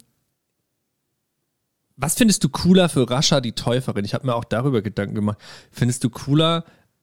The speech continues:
es gibt verschiedene Optionen, wer das so ist überhaupt für mich. Ist es, ist es irgendwie ein, einfach nur, im Moment ist es so in meinem Kopf nur so ein Lakai von Beltrit, also ihre korrumpierte Priesterin, so. Aber warum macht sie das, ist so ein bisschen auch die Frage für mich. Also,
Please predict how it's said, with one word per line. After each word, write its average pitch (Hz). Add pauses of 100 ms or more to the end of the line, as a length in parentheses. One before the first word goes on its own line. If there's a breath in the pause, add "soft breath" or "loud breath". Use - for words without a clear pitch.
(340)
es 131
gibt 156
verschiedene 156
Optionen, 131
wer 120
das 127
so 110
ist -
überhaupt 101
für 104
mich. 104 (420 loud breath)
Ist 139
es, -
ist 135
es 131
irgendwie 120
ein, 120
einfach 123
nur, 127
im 123
Moment 131
ist 170
es 147
so 143
in 135
meinem 123
Kopf -
nur 127
so 123
ein 117
Lakai 110
von 107 (100)
Beltrit, 95
also 104
ihre 107
korrumpierte 110 (640 loud breath)
Priesterin, 98
so. 98
Aber 104
warum 127
macht 131
sie 113
das, 90
ist 110
so 110
ein 101
bisschen 104
auch 98
die 104
Frage 98
für 107
mich. 107
Also, 104